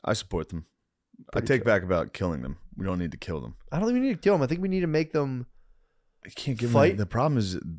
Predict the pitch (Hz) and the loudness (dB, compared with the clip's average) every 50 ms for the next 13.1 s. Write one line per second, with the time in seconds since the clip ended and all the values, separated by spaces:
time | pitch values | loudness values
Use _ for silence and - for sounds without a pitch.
0 | - - - - - 151 151 156 151 139 131 123 135 131 131 131 131 131 120 117 | -12 -12 -6 -2 2 2 2 2 2 0 0 2 2 2 2 2 0 0 0 0
1 | 117 127 127 - - - - 131 135 139 139 139 135 139 139 135 139 147 156 151 | 0 -2 -4 -8 -12 -10 -4 -2 0 2 2 2 0 0 0 0 2 2 2 2
2 | 131 156 143 135 135 135 135 139 127 - 131 123 117 - - 139 135 131 127 - | 0 0 0 2 2 2 2 0 -2 -2 -4 -6 -4 -2 2 2 2 2 2 -2
3 | - - 120 113 - - 131 123 123 120 117 113 117 120 120 117 - 120 117 123 | -4 -6 -6 -6 -4 -2 -2 -2 -2 -2 -2 0 0 0 0 -2 -4 -6 -6 -4
4 | 120 117 117 117 120 117 113 110 110 113 113 110 - 117 113 110 - - - 113 | -2 -2 -2 -2 -4 -6 -6 -6 -6 -6 -6 -6 -6 -8 -8 -8 -10 -8 -6 -6
5 | 117 117 - - 120 117 117 120 117 117 117 117 117 113 113 117 113 - - - | -6 -6 -6 -6 -4 -4 -4 -4 -4 -6 -6 -6 -6 -8 -8 -8 -10 -12 -14 -20
6 | _ - - 127 123 - - 117 - - 110 117 113 104 95 90 85 78 - _ | _ -10 -8 -8 -6 -6 -8 -6 -2 0 0 2 2 2 2 2 2 0 -4 _
7 | - - 131 - - 139 131 127 117 120 120 120 117 117 123 139 202 208 165 170 | -8 -8 -6 -4 -4 -4 -6 -4 -4 -4 -2 -2 -2 -2 0 2 2 2 4 4
8 | 165 135 113 107 - - _ - 156 175 180 147 127 147 123 117 - - 127 117 | 2 0 0 -4 -10 -14 _ -4 0 2 2 2 2 -2 -4 -4 -4 -4 -4 -2
9 | 123 - - 139 160 175 156 - - _ - 139 127 120 110 - 120 117 117 - | -4 -2 0 2 2 2 2 0 -6 _ -6 -4 -4 -4 -4 -2 -2 -2 -2 -4
10 | 120 113 110 107 - - - 117 110 110 110 107 107 - _ _ _ _ - 107 | -6 -8 -8 -10 -12 -12 -10 -8 -8 -8 -8 -10 -12 -14 _ _ _ _ -2 -2
11 | 98 - - 110 110 101 92 90 80 82 80 - - - 85 - - - 82 71 | 0 0 0 2 2 4 4 2 0 -2 -6 -10 -8 -6 -6 -6 -6 -6 -6 -4
12 | 85 85 76 - - 73 - - - - _ _ _ - - - - - - 117 | -4 -4 -4 -6 -8 -12 -16 -18 -18 -20 _ _ _ -10 -8 -8 -8 -8 -8 -8
13 | 110 - | -8 -8